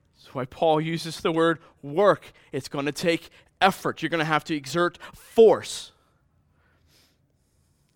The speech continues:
Paul will tell Timothy, "Train yourself for godliness." As we looked at last week,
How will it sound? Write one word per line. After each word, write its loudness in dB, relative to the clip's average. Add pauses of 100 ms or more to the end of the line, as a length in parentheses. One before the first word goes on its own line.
(1080)
Paul 2
will -2
tell 0 (200)
Timothy, -6
"Train -4
yourself -4
for -6 (640)
godliness." -10 (3000)
As -8
we -8
looked -4
at 0
last -4
week, -14